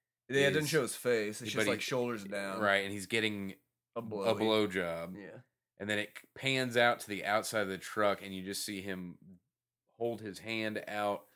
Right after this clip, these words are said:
Speaker 2: the window, and he just drops a head out
Speaker 1: Yeah,
Speaker 2: the
Speaker 1: a
Speaker 2: window.
Speaker 1: severed head. You're getting
Speaker 2: It's
Speaker 1: a
Speaker 2: just a severed
Speaker 1: severed
Speaker 2: head.
Speaker 1: head blowy.
Speaker 2: Getting a blowy from the severed head.
Speaker 1: Yeah,
Speaker 2: Yeah.
Speaker 1: drops it out. So that's our first little,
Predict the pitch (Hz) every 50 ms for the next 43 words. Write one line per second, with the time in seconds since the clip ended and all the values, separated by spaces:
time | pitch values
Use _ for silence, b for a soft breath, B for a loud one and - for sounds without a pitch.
0 | b b b - 101 101 104 107 107 104 101 98 95 95 95 90 92 92 90 92
1 | 92 90 87 85 87 85 87 90 92 92 95 95 - - - - - - 87 87
2 | - - 92 95 92 90 85 85 - - 90 90 - 101 87 87 85 82 78 73
3 | 82 95 117 110 110 110 104 107 107 107 104 107 110 117 113 113 110 104 101 98
4 | - 101 - - - 101 98 92 95 110 90 90 90 92 107 107 107 98 95 98
5 | 92 95 98 98 95 78 80 98 90 82 98 92 85 90 92 92 90 87 90 90
6 | - 92 85 80 - - 82 80 87 90 92 87 64 60 - - - - 95 95
7 | 110 113 113 110 - - 113 104 101 101 - 110 123 156 151 - 156 139 131 -
8 | - 139 131 127 120 - 131 123 113 113 -